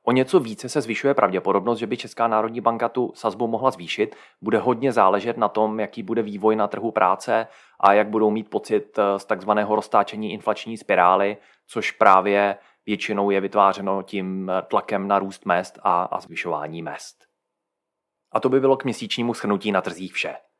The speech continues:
Pokud uvažujete o investování a budete se cítit jistější, když k sobě budete mít člověka, který vám poradí, tak se na nás samozřejmě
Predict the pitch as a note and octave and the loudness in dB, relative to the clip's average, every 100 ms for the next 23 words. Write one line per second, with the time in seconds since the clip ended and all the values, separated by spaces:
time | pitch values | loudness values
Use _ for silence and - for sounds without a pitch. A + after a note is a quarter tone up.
0 | _ _ _ _ _ _ - E3 E3 - | _ _ _ _ _ _ -6 -4 -6 -6
1 | F#2 G#2+ C3 D3 D#3+ E3 E3 A2 G2 F#2 | 0 2 4 4 2 -2 -4 -2 -4 -2
2 | - F2 D#2+ D2+ D2+ D#2 - F2+ F#2+ F#2+ | 0 0 0 -2 -12 -10 -6 -2 -2 2
3 | A#2 A#2+ A#2 C#3 B2 - G2+ C3+ A2 - | 0 0 -6 -4 -4 -6 -6 -4 -4 -6
4 | - D#3+ - F#2 E2+ F2 - - E2+ G2+ | -4 -4 -6 -8 -8 -10 -12 -14 -4 -2
5 | G2 G2+ G2+ A2 A2+ B2+ F#2+ E2 D#2+ F2+ | 0 -2 -2 -4 -2 -2 0 0 -2 -4
6 | A#2+ - F2 F#2+ F#2 E2 F2+ F2 E2+ D2 | -4 -8 -4 -2 -4 -4 0 0 -2 -8
7 | - F#2 - G#2 G2 A2 A2+ G#2 G2+ G2 | -14 -14 -8 -4 0 0 0 -4 -2 -2
8 | A2 | -2